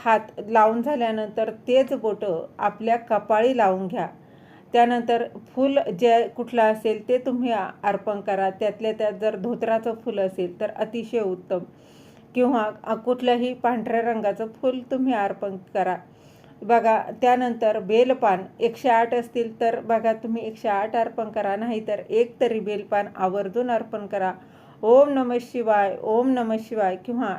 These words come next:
नमः शिवाय, नमः शिवाय म्हणून या वस्तू अर्पण करून घ्यायच्या आहेत आणि त्यानंतर शिवामूठ आहे मूग, तर ही शिवामूठ अर्पण करायची आहे.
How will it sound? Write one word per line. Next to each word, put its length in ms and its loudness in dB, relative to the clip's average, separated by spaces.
नमः 260 -2
शिवाय, 480 -2
नमः 300 -6
शिवाय 360 0
म्हणून 340 -4
या 120 -2
वस्तू 380 -4
अर्पण 380 -2
करून 480 -6
घ्यायच्या 360 -2
आहेत 260 -4
आणि 180 -2
त्यानंतर 640 0
शिवामूठ 600 -2
आहे 240 -4
मूग, 240 -8
तर 360 4
ही 100 0
शिवामूठ 580 -2
अर्पण 360 0
करायची 420 -2
आहे. 300 -2